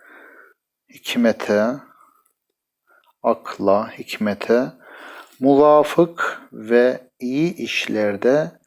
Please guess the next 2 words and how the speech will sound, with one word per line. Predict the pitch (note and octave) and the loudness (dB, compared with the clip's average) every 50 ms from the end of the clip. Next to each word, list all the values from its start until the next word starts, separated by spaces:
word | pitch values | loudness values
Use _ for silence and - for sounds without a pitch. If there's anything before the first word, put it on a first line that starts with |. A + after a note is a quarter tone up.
| _ _ _ _ _ _ _ _ - | _ _ _ _ _ _ _ _ -4
bulunmaktır. | C#3+ D#3 D#3+ D#3+ D#3+ E3 D#3+ - - - - F#2+ - - - - - - - - _ _ _ _ _ _ _ _ _ _ _ _ _ _ _ _ _ _ _ _ _ _ _ _ _ _ _ _ _ _ _ _ _ _ _ _ _ _ _ _ _ _ _ _ _ _ _ _ _ _ _ _ _ - - - - - - - - - - - - - - - _ _ _ - | -2 0 0 0 0 -2 -2 -4 -4 -10 -10 -8 -8 -8 -10 -12 -14 -18 -20 -20 _ _ _ _ _ _ _ _ _ _ _ _ _ _ _ _ _ _ _ _ _ _ _ _ _ _ _ _ _ _ _ _ _ _ _ _ _ _ _ _ _ _ _ _ _ _ _ _ _ _ _ _ _ -20 -20 -20 -20 -20 -18 -20 -20 -20 -20 -20 -20 -20 -20 -20 _ _ _ 2
Eğer | C#3 D3+ D#3+ F#3 G3+ G3 F3 C3+ A2 - - - - | 4 6 8 8 8 6 6 4 0 -6 -10 -12 -12